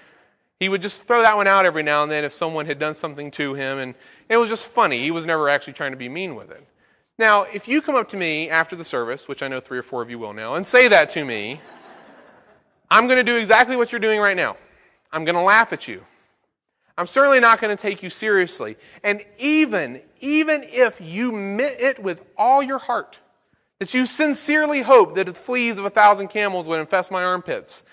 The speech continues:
I wouldn't be worried about it. I wouldn't go home and, like, not be able to eat lunch 'cause I'm, like, trying to, like, like, do something to protect myself from that.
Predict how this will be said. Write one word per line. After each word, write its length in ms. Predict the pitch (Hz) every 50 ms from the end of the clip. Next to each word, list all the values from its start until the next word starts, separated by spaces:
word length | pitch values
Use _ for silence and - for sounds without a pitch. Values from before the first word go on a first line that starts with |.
| _ _ _ _ _ _ _ _ -
I 100 | 208 247
wouldn't 540 | 262 285 294 262 240 233 226 220 240 226 180
be 120 | 175 202
worried 320 | 196 185 202 202 202 185 151
about 240 | 135 110 104 101
it. 80 | 101 -
I 80 | - 190
wouldn't 260 | 214 294 294 269 233
go 140 | 262 247 226
home 360 | 180 220 233 226 226 214 208
and, 120 | 196 190
like, 160 | 196 190 185
not 160 | 190 208 220 202
be 40 |
able 120 | 220 208 202
to 120 | 214 -
eat 140 | 202 202 165
lunch 420 | 165 175 190 214 196 156 139 -
'cause 140 | - 196 175
I'm, 160 | 180 175 175
like, 180 | 175 170 165 -
trying 300 | - 214 214 202 202 208
to, 80 | 190 196
like, 220 | 190 175 - - - 151 - _ _ _ _ _ _ -
like, 140 | 165 165 151 _ _ _ _ -
do 100 | 190 247
something 580 | 226 - - 285 294 285 - - 240 220 214 202
to 40 |
protect 480 | 185 - 202 - - - 262 269 262 -
myself 500 | 165 147 127 120 - - 156 120 - 143
from 140 | - 123 120
that. 220 | 117 110 101 98